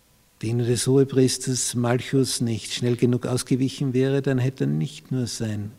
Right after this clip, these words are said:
Ohr abgeschnitten, sondern den Schädel gespalten. So hat Petrus zugeschlagen. Und der gerade gefesselte Jesus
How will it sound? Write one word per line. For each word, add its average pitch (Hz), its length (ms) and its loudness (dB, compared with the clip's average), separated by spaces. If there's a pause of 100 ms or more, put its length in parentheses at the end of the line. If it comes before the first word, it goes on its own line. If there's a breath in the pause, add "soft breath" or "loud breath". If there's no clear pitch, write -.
Ohr 156 320 2
abgeschnitten, - 760 -10
sondern 117 280 -8
den 135 140 -6
Schädel - 300 -4
gespalten. - 460 -16 (1800)
So - 160 -4
hat - 120 -8
Petrus - 520 -10 (100)
zugeschlagen. - 440 -14 (2500)
Und 123 140 -6
der 123 100 4
gerade 123 340 4
gefesselte 131 640 -2
Jesus 120 460 -2